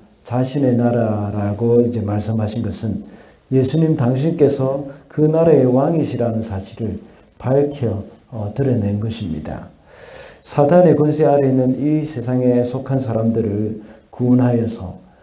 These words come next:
하나님의 백성으로 삼기를 원하신다는 것을 우리는 알 수가 있습니다. 그래서 주님의 나라가 이 세상에 속한 것이 아니라는 것은 주님의 백성인 우리도, 어,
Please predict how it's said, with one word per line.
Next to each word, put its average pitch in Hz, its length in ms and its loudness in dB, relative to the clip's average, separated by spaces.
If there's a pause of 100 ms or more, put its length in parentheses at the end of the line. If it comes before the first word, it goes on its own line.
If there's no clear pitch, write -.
(120)
하나님의 123 640 2
백성으로 123 540 -2
삼기를 120 500 -4
원하신다는 117 840 -2
것을 107 500 -4 (200)
우리는 104 360 -2
알 104 200 -4
수가 104 320 -6
있습니다. 95 580 -6 (800)
그래서 143 360 4
주님의 147 400 4
나라가 120 460 4
이 135 160 0
세상에 127 400 -2
속한 139 400 -4
것이 123 260 -4
아니라는 113 480 0
것은 95 680 -6 (300)
주님의 139 540 4
백성인 131 840 -2 (360)
우리도, 131 540 2 (320)
어, - 380 -20